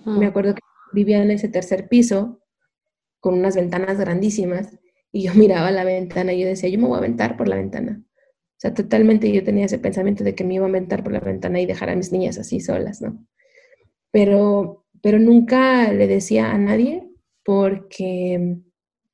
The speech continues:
Speaker 2: me daba miedo que si yo decía eso a, pues, a quien fuera, pues, que me iban a quitar a las niñas, ¿no?
Speaker 1: Ujú.
Speaker 2: Que me iba como a llamar a, a C P S, ¿no? Al servicio ese de...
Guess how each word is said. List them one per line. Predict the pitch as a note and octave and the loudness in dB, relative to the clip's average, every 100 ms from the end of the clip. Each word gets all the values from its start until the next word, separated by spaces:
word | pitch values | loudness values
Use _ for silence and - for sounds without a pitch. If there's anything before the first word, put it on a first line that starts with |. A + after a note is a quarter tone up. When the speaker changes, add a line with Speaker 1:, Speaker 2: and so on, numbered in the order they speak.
| _ _ _ - _ _ _ - _ G#3+ | _ _ _ -20 _ _ _ -20 _ 2
Speaker 2:
me | |
daba | G#3 A3 A3+ | 4 4 4
miedo | A3 G#3+ A#3 | 4 2 -2
que | G3+ | -4
si | F#3+ | -2
yo | F#3+ | -2
decía | F#3 G3 - _ G#3 G3 G3 | -4 -6 -12 _ -6 -2 -2
eso | G3 G3 G3+ F#3 | -2 -2 -4 -4
a, | F3+ E3+ - - - _ _ _ _ _ _ | -6 -8 -8 -18 -20 _ _ _ _ _ _
pues, | - - | -20 -20
a | E3+ | -10
quien | G3+ F#3+ | -8 -2
fuera, | G3+ A3 - - - _ - | 0 0 -2 -12 -20 _ -12
pues, | G3 | -4
que | G3+ | 0
me | |
iban | G3+ G3 | 0 0
a | |
quitar | F#3 F3+ F#3+ | -4 -6 -4
a | |
las | F#3 F3+ | -6 -6
niñas, | F#3 F3+ F3 | -8 -8 -10
¿no? | A#3 A#3+ _ _ G3+ | -16 -20 _ _ -6
Speaker 1:
Ujú. | F#3 F3 E3 E3 D#3+ E3+ | -4 -4 -4 -6 -8 -6
Speaker 2:
Que | G3 - _ _ _ _ _ | -6 -6 _ _ _ _ _
me | G3+ | 0
iba | G3 F#3+ | 0 0
como | F#3+ F3+ F3+ | -2 -2 -4
a | F#3 | -4
llamar | F#3 F#3 F#3 F#3 | -4 -2 0 -2
a, | F3+ - G3+ - _ _ _ _ | -2 -6 -10 -14 _ _ _ _
a | - E3+ | -12 -4
C | G#3+ | -2
P | - F#3+ F3+ F#3 | 0 0 2 2
S, | F3+ F#3 | 0 -6
¿no? | F#3 | -4
Al | F#3 F#3+ | -4 -6
servicio | F3+ F#3+ F#3 E3+ | -4 -4 -4 -6
ese | - - | -8 -10
de... | - | -12